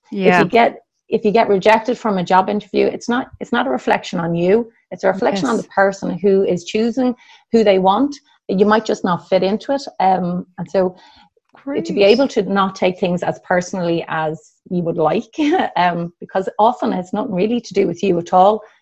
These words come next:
Speaker 2: It's to do with the person who
Speaker 1: Very
Speaker 2: is choosing
Speaker 1: good.
Speaker 2: or is on the other side. Yeah. So they,
Speaker 1: Yeah.
Speaker 2: they, that'd be it. Like, you know,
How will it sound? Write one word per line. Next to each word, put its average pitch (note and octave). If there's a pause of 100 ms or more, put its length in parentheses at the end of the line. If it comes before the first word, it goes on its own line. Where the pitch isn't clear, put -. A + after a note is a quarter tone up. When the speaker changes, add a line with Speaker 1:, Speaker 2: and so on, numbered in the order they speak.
(140)
Speaker 2:
It's F3+
to -
do F3
with F3
the F#3
person F3+
who E3+ (440)
Speaker 1:
Very F3
Speaker 2:
is -
choosing A#3+
Speaker 1:
good. A#3
Speaker 2:
or G3
is F#3
on F3+
the F3+
other D#3+
side. D#3+ (120)
Yeah. G3
So -
they, D4+
Speaker 1:
Yeah. -
Speaker 2:
they, D4
that'd C#4+
be G3
it. G3+
Like, E3+
you F3+
know, E3+